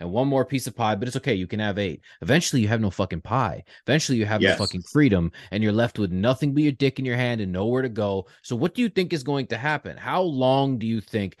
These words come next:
Speaker 1: Let me put it this way. There is a lot of very dangerous men out there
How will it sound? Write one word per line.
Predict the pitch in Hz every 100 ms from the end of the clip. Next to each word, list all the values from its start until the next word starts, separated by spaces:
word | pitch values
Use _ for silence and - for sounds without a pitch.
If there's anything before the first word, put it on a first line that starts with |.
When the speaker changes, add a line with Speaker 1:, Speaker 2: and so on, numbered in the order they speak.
| - - _ _ _ _ _ _ _ _ _ _ _ _ _ -
Speaker 1:
Let | 208
me | 175
put | 180
it | 113
this | 110
way. | 104 90
There | 117 170
is | 135
a | 113
lot | 101 107 117 135 143 147 143 143 143 135
of | 131 117
very | 90 98 117 117 117 110
dangerous | 78 101 107 110 113 104 110 110 110 104 101
men | 101 104 98
out | 90 85
there | 80 78 73 80 110